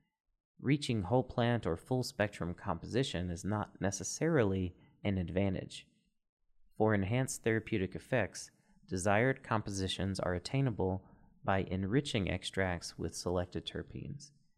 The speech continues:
These compositions adjust the treatment for various desired medicinal and personal needs."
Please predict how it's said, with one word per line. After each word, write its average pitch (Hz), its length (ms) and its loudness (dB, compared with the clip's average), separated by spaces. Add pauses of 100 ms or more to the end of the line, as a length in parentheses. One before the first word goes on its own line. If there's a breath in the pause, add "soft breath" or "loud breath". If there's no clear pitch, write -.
(440)
These 113 180 0
compositions 101 760 2
adjust 101 420 2
the 104 80 0
treatment 98 480 -2
for - 160 -10
various 92 480 0
desired 92 540 0
medicinal 107 560 -2
and 98 120 -6
personal 90 440 -4
needs." 85 400 -8